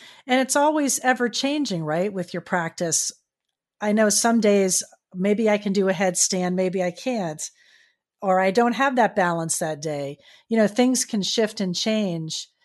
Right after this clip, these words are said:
And especially with your practice over time, I remember when I first started practicing about, I don't know,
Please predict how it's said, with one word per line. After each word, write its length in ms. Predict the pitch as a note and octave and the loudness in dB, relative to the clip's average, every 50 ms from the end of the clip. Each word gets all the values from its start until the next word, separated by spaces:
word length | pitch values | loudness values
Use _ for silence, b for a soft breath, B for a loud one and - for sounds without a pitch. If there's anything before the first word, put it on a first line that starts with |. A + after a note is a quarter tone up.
| _ _ _ _ | _ _ _ _
And 120 | - A3+ A3 | -2 -2 -2
especially 380 | A3 A3+ - C#4+ C#4+ - D#4 | 0 0 0 0 0 0 -2
with 160 | C#4 B3+ B3 A#3+ | -2 -2 -2 -4
your 80 | G#3+ | -6
practice 460 | G#3 - A#3 G#3+ G#3+ G#3+ - G#3 - | -2 0 0 0 0 -2 -4 -4 -2
over 240 | G#3 G3+ F3+ F#3 F3+ | -2 -2 -2 -4 -6
time, 400 | F3+ - - C#4 C#4 C4+ A#3 G3+ | -6 -6 -4 -2 0 0 0 0
I 40 | F#3 | 0
remember 300 | F#3 G3 G#3+ A3 G#3+ A3 | 0 0 0 0 0 -2
when 160 | G#3 G#3 F#3+ | -2 -2 -2
I 80 | F3+ F3 | -2 -4
first 320 | - - A#3 B3+ B3+ - | -4 -4 -4 -4 -2 -2
started 340 | - - B3 G#3+ G3 F3 F3 | -2 0 0 0 0 -4 -6
practicing 720 | - G3 F3 E3+ E3 - E3+ - - F#3 E3+ E3 E3 D#3+ - _ _ _ _ _ _ _ _ _ _ _ | -6 -4 -4 -4 -4 -6 -6 -4 -4 -4 -4 -4 -6 -8 -12 _ _ _ _ _ _ _ _ _ _ _
about, 640 | G#3 F#3 E3 F3+ F3+ F3 E3+ E3 E3 D#3+ E3 E3 - _ _ _ _ _ _ _ _ _ | -8 -6 -4 -2 -2 0 0 0 0 0 -2 -4 -8 _ _ _ _ _ _ _ _ _
I 120 | - D#3 | -18 -16
don't 160 | D3 D3 C#3+ C#3+ | -14 -12 -12 -10
know, 340 | C#3+ C#3+ C#3 C#3+ D#3 C#3+ | -10 -10 -10 -10 -12 -14